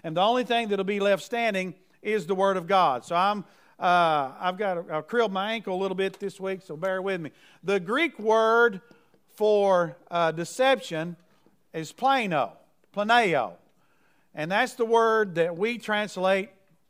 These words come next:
I before E, right? Except after C. That's the word we translate deceive.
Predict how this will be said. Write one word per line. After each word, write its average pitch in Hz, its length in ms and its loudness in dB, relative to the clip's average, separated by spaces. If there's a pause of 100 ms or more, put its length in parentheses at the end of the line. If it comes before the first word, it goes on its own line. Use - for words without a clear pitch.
(140)
I 175 200 -2
before 175 420 -6
E, 127 140 -8
right? 147 380 -8
Except 151 340 -10
after 151 260 -8
C. 113 320 -12 (1000)
That's 190 240 0
the 190 80 -10
word 208 280 0
we 214 200 0
translate 214 680 0 (760)
deceive. 185 720 -2